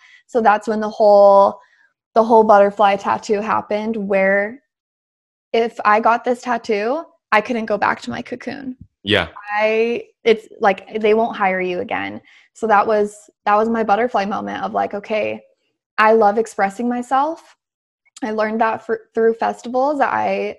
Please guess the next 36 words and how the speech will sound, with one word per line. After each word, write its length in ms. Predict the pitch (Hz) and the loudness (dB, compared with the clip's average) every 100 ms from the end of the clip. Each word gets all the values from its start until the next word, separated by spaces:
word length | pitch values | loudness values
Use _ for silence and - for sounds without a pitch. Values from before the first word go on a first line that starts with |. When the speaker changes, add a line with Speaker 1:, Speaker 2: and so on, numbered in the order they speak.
| - | -8
Speaker 1:
that 160 | 214 214 | -4 -2
is 80 | 214 | -2
an 60 | 214 | -6
important 360 | 202 208 202 | -6 -8 -6
part 160 | 196 196 | -6 -6
of 80 | 196 | -4
who 80 | 208 | -4
I 120 | 190 | -2
am. 400 | 185 185 226 302 - _ _ _ _ _ _ | -4 -4 -6 -8 -10 _ _ _ _ _ _
And 120 | 208 | -12
so 80 | 190 | -10
I 140 | 196 190 | -10 -10
was 140 | 190 | -10
like, 300 | 220 220 - 240 _ _ _ _ _ _ | -12 -12 -16 -20 _ _ _ _ _ _
"This 180 | - 202 | -14 -12
is 120 | 220 233 | -6 4
it." 300 | 339 359 - | 6 6 4
And 100 | 220 | -10
I 40 | 220 | -8
got 140 | 214 | -8
my 120 | 220 | -8
tattoo 520 | 226 214 214 - 262 294 | -10 -10 -8 -6 -4 -4
and 260 | 240 220 - _ | -4 -8 -12 _
obviously 580 | 202 202 214 277 320 349 _ | -10 -10 -10 -10 -10 -12 _
never 340 | 214 208 202 220 | -10 -6 -6 -2
gone 260 | 214 285 269 | 0 2 2
<laughs> 100 | 247 | 0
back. 460 | 262 262 320 - - | 0 0 0 -6 -6
Speaker 2:
Yeah. 300 | 95 110 117 - _ _ _ _ | 0 0 0 -6 _ _ _ _
Speaker 1:
And 140 | 226 220 | -10 -6
yeah, 300 | 226 269 254 | -4 0 0
that 160 | 208 214 | 2 0
was 160 | 240 | 0
kind 200 | - 285 | -4 -4
of 120 | 294 240 | -2 -2
my, 540 | 208 202 208 208 208 | -4 -4 -6 -10 -14